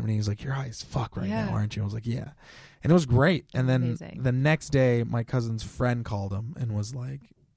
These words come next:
Speaker 1: uh, "You still got," he was like, "Where's your jacket?" My
Speaker 2: Yeah.
Speaker 1: cousin was just like, "Fuck your friend and fuck you,
Speaker 2: The
Speaker 1: man."
Speaker 2: Yeah.
Speaker 1: He was like, "My cousin coulda went to jail."
Speaker 2: Yeah,
Speaker 1: He was
Speaker 2: fuck
Speaker 1: like,
Speaker 2: that.
Speaker 1: yeah, he was like,
Speaker 2: This
Speaker 1: "If
Speaker 2: is a
Speaker 1: you,"
Speaker 2: consolation prize.
Speaker 1: a hundred percent. He was like, "If you got a problem," he's like, "You know where I live."
Speaker 2: Yeah.
Speaker 1: And, uh, he just hung up.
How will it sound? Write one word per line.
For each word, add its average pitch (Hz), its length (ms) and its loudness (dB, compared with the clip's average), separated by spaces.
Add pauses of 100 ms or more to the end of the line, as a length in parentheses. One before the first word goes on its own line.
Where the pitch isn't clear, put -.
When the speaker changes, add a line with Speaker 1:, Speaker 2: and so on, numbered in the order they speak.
Speaker 1:
uh, 170 320 -10 (320)
"You 139 80 2
still 131 180 0
got," 117 240 0
he 127 160 0
was 120 160 0
like, 113 80 0
"Where's 127 220 4
your 117 80 -2
jacket?" 117 400 0
My 117 80 2
Speaker 2:
Yeah. - 80 2
Speaker 1:
cousin 127 200 2
was 117 160 -4
just 113 220 -8
like, - 160 -8
"Fuck 208 420 0
your 160 140 -6
friend 190 580 2 (400)
and 113 160 -2
fuck 160 440 2
you, 131 220 0
Speaker 2:
The 110 80 0
Speaker 1:
man." 107 320 0
Speaker 2:
Yeah. 220 340 0 (100)
Speaker 1:
He 143 120 10
was 139 140 10
like, 120 120 4
"My 135 100 2
cousin 127 240 2
coulda 123 160 4
went 117 200 2
to 110 100 -2
jail." 135 560 4
Speaker 2:
Yeah, 240 240 6
Speaker 1:
He 123 80 2
was 127 60 4
Speaker 2:
fuck 123 120 6
Speaker 1:
like, 123 120 4
Speaker 2:
that. - 180 2
Speaker 1:
yeah, 139 100 6
he 135 140 4
was 139 100 4
like, 127 80 2
Speaker 2:
This 123 60 4
Speaker 1:
"If 117 60 0
Speaker 2:
is - 40 4
a - 40 8
Speaker 1:
you," 139 40 4
Speaker 2:
consolation 185 680 2
prize. 147 240 2
Speaker 1:
a 143 60 6
hundred 202 200 10
percent. 185 300 8
He 160 60 12
was 156 100 8
like, 147 100 6
"If 139 100 4
you 160 100 6
got 156 100 8
a 143 40 4
problem," 151 480 8
he's 127 120 6
like, 131 80 6
"You 147 100 6
know 131 140 6
where 117 100 2
I 117 120 0
live." 117 280 -4
Speaker 2:
Yeah. 214 240 0
Speaker 1:
And, 113 160 0
uh, 107 80 0
he 110 100 0
just 110 140 0
hung 104 160 0
up. 110 160 -4